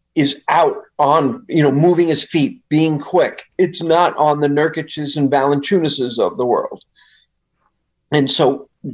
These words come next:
if, and a better way to might, maybe to put it, when Alpi gets to be, to fill up his, to fill up his body, when he gets to develop and catch up to where he is, because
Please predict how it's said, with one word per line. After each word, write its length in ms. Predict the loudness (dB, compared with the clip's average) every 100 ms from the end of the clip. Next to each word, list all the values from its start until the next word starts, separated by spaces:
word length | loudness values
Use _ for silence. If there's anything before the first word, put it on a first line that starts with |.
| -10 0
if, 480 | 2 2 -4 -18 -14 -2
and 280 | -2 -2 -8 _ _
a 100 | -4
better 240 | -2 0 2
way 140 | 2
to 60 | 0
might, 300 | -2 -4 -6 -6
maybe 320 | -2 0 -2
to 60 | -4
put 240 | -2 0
it, 80 | -2 -6 _ -20 -20 _
when 560 | -8 -2 2 2 0 -6 _
Alpi 460 | -4 -4 -4 -8 -4
gets 500 | -2 -2 -4 -14 -14 -16
to 120 | -12
be, 520 | -4 0 2 0 -6 _
to 100 | -12
fill 420 | -6 0 2 4
up 240 | 2 -2 _ -14
his, 240 | -10 -10 -6
to 160 | -6 -6
fill 300 | 0 2 2
up 100 | -2
his 100 | -4
body, 320 | -2 -2 -2
when 140 | -4
he 120 | -4 0
gets 280 | -2 -2 -8 -16 -20 _ -6
to 120 | -4
develop 640 | -2 0 2 4 2 -2 _ _ _ _ _
and 160 | -10 -8
catch 380 | 0 0 2 0
up 240 | 0 -2 -18 _ _ -10
to 120 | -4
where 220 | 0 2
he 260 | 0 -2 0
is, 400 | 0 -2 -10 -16 _ _ _ _
because 400 | -2 0 -2 -8